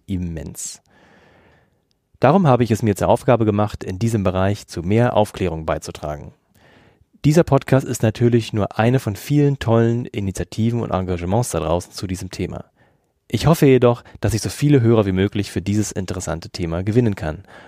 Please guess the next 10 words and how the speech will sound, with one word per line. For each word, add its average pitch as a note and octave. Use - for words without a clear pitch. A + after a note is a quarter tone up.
und F#2+
dadurch B2
mit G#2
diesem C3+
Format G2
sinnvoll G2
zu -
mehr G2+
Aufklärung F#2+
beitrage. -